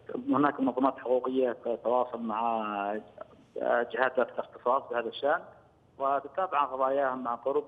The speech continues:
وهناك كما قال الأخ بدر هناك معلومات سيفصح عنها قريبا، وهناك، آه،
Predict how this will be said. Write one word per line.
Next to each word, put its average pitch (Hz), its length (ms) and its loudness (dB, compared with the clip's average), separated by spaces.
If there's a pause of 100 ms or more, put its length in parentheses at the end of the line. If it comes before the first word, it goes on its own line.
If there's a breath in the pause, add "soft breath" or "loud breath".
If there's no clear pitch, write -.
وهناك 135 760 0
كما 131 260 0
قال 127 300 0
الأخ 120 360 -4
بدر 127 260 -2
هناك 123 220 -4
معلومات 120 480 -2
سيفصح 113 260 -4
عنها 113 220 0
قريبا، 131 420 0 (560 soft breath)
وهناك، 151 400 2
آه، 131 760 2